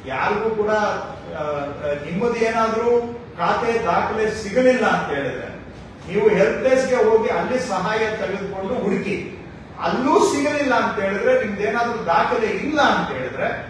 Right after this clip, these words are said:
ಅದನ್ನು ಕೂಡ ಎಲ್ಲಾದ್ರೂ miss ಆಗಿದ್ರೆ ಹುಡುಕಿ ನಾವು ಮಾಡ್ತೇವೆ. ಈಗ್ಲೂ ಕೂಡ ಇನ್ನೂ ಒಂದು ಲಕ್ಷ, ಇಪ್ಪತ್ತೊಂದು ಲಕ್ಷ upload ಮಾಡಿದ್ದೇವೆ,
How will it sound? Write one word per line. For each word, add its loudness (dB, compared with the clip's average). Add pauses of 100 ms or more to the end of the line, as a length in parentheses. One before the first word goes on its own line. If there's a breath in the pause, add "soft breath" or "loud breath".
(220)
ಅದನ್ನು 0
ಕೂಡ -2
ಎಲ್ಲಾದ್ರೂ 2
miss -6
ಆಗಿದ್ರೆ -2
ಹುಡುಕಿ -6
ನಾವು -4
ಮಾಡ್ತೇವೆ. -4 (240)
ಈಗ್ಲೂ -2
ಕೂಡ 0
ಇನ್ನೂ 0
ಒಂದು -2 (100)
ಲಕ್ಷ, -4
ಇಪ್ಪತ್ತೊಂದು -2
ಲಕ್ಷ -2
upload 0
ಮಾಡಿದ್ದೇವೆ, -2